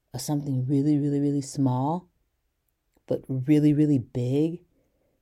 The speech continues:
that you can do within your respective organization as a direct result of listening to the Sonya Whitaker podcast today. You can go back, ask the superintendent, administrators,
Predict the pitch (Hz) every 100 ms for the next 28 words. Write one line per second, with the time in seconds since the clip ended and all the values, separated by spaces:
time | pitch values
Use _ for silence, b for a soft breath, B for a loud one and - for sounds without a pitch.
0 | - - 143 147 170 151 147 147 143 135
1 | 131 127 127 - 127 - 143 135 - 151
2 | 139 120 127 127 143 147 - _ _ _
3 | _ - 131 123 127 120 127 131 143 135
4 | 135 135 151 - 143 143 139 147 139 139
5 | 135 131 123 135 135 135 139 131 131 127
6 | 127 120 113 - 120 113 - _ _ _
7 | _ _ _ _ _ 156 156 160 147 135
8 | 135 135 160 - - _ _ _ _ _
9 | _ _ _ _ 123 127 - 135 139 139
10 | 131 180 170 170 180 - _ _ _ _
11 | _ _ 135 139 143 156 151 175 156 156
12 | 156